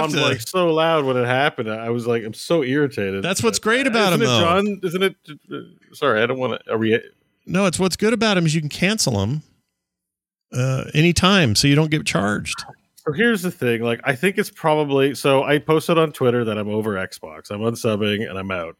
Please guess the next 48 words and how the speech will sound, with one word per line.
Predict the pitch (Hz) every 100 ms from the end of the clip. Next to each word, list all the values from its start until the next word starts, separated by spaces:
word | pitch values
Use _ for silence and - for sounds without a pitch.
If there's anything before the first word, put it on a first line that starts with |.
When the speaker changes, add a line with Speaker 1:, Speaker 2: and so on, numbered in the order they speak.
| -
Speaker 1:
And | 117 104 -
part | 185 208
of | 180
it | 156
is | 120 120 104
just | 107 110 -
a |
personality | - 120 - 98 92 101 110
thing. | 123 117 120 117
I | 110
like | 127 120
underdogs, | 98 101 98 98 98 98 -
and | 95 95 90
Xbox | 110 - 127 104 -
felt | 104 101
underdoggy, | - 98 98 95 98 98 101 101 _ _ - _ _ -
uh, | 98 98
in | 98
the |
beginning | 98 101 101 98
of | 95 92 -
twenty | 104 98
twenty-one | - 104 95 98 98 98
when | 92
we |
were | 95
talking | 95 95 92 101
about | 90 92 92
them. | 101 95
And | 92
now | 98 113 127
it's | 104
just | 101 -
like, | 101 101
they |
bought | 110 156 110
Blizzard, | 113 120 175
and | 135
I'm | 110
like, | 104 92
"Okay, | 87 87 80
I'm | 165
out." | 170
Speaker 2:
Not | 208 214
Speaker 1:
Like, | 208
Speaker 2:
this | 208 196
Speaker 1:
I, |
Speaker 2:
week. | 190 170 165 -